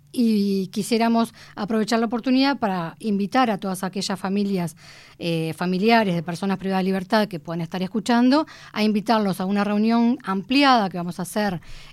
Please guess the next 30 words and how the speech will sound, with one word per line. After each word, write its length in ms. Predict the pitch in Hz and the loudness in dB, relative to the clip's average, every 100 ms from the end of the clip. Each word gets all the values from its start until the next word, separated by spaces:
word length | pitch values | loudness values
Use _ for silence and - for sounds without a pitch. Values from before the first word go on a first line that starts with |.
| - | -4
el 200 | 180 185 | -2 0
día 260 | 208 196 | 0 0
trece 320 | - 214 214 | 0 -2 0
de 120 | 202 208 | 0 2
marzo, 440 | 240 254 - 262 | 2 0 -6 -6
lunes 340 | 233 240 247 220 | 2 4 4 2
trece 300 | 208 196 202 | -2 -2 -2
de 140 | 190 | -2
marzo 360 | 202 208 202 190 | 0 0 -2 -6
a 40 | |
las 80 | 170 | -2
dieciocho 500 | 170 165 180 - 196 | -2 -2 -6 -4 -2
horas, 340 | 202 254 262 - - - | -2 -2 -6 -16 -20 -14
en 160 | - 185 | -4 -2
nuestro 200 | 170 180 | -2 -4
lo-, 100 | 175 | -6
en 80 | 175 | -6
el 120 | 175 | -6
local 400 | 180 - 214 214 | -6 -4 -2 -2
que 120 | 214 170 | -4 -6
nos 140 | 160 | -6
prestan 540 | - 196 190 220 240 247 - - - - | -4 -4 -4 -4 -4 -4 -12 -20 -18 -8
en 180 | 175 | -4
el, 1120 | 175 165 165 160 156 156 151 147 143 135 151 - | -2 -2 -2 -2 -2 -4 -6 -8 -10 -12 -16 -12
en 240 | 214 190 180 | -4 -2 0
Sarandí 540 | 196 180 180 208 226 - | -2 -2 -2 -2 -4 -4
tres 200 | 196 175 | -4 -2
veinte, 560 | 202 202 196 240 269 269 | 0 -2 -4 -6 -8 -12
casi 600 | - 170 - 190 175 165 151 | -8 -8 -6 -6 -4 -4 -6
Colón. 480 | 170 185 226 277 | -6 -6 -6 -10